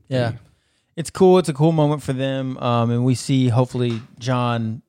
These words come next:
Speaker 1: you know, see a little bit of that, uh, uh, m-,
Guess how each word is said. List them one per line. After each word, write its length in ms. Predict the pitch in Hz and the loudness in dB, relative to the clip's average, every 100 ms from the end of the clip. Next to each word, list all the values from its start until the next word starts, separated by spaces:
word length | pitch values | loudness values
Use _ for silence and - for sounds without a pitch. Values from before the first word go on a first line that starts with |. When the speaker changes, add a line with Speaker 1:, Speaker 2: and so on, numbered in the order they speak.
| _ - | _ -6
Speaker 1:
you 140 | 123 | -2
know, 220 | 113 113 - | -2 -4 -8
see 600 | - - - 147 143 139 | -10 -8 -2 2 4 4
a 60 | |
little 200 | 127 127 | 4 2
bit 140 | 120 123 | 2 0
of 100 | 117 | 0
that, 400 | 113 110 110 - - - _ _ _ - | 0 0 -4 -8 -14 -14 _ _ _ 0
uh, 500 | 110 107 107 101 - - - - | 2 4 4 2 0 -8 -20 -18
uh, 400 | - - - - - - _ _ _ _ | -16 -14 -14 -16 -18 -20 _ _ _ _
m-, 220 | 156 147 | -6 -6